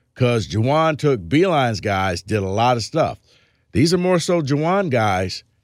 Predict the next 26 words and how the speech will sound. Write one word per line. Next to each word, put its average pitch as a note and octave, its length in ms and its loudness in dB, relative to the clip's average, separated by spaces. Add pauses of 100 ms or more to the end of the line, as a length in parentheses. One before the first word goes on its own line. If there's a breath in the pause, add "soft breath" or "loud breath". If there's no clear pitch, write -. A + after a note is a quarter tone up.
(180)
not F#3+ 200 0
looking E3+ 280 0
good G#3 260 2
right E2 200 -4
now. D#2 300 -10 (540)
They D#3+ 320 2 (100)
have - 600 -4
to B2+ 120 -2
win, C3 460 2 (260)
which C3+ 220 -2
is F#2 180 -6
why C3 500 4 (800)
him, A3 380 2 (240)
you C#3+ 140 0
know, A2+ 160 0 (260)
what D3 260 0
he E3 140 2
did F3 580 2
in A#2+ 100 -6
these B2+ 200 -2
last C#3 340 0
five A#2+ 300 0
games C3+ 380 -2
is F#2+ 100 -8
so C3+ 220 -2
crucial. - 580 -2